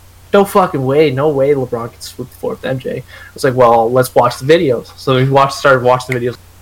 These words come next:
and I was like, "Holy fuck." The first game we watched was his first sixty-nine, his sixty-nine point game, the Cavaliers,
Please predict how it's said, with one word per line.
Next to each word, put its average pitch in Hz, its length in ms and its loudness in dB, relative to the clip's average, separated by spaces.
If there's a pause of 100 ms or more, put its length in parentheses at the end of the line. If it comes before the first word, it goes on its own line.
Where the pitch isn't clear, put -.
(680)
and 131 160 0
I 139 140 4
was 143 140 2
like, 135 140 0
"Holy 160 640 -2
fuck." - 440 -8
The 143 80 -10
first 165 260 2
game 165 100 2
we 151 80 0
watched 143 400 2
was 127 260 0 (520)
his 139 220 4
first - 500 2
sixty-nine, 139 800 0
his 139 280 2
sixty-nine 135 520 -2
point 135 260 -2
game, 135 80 -2 (120)
the - 80 -2
Cavaliers, 131 880 0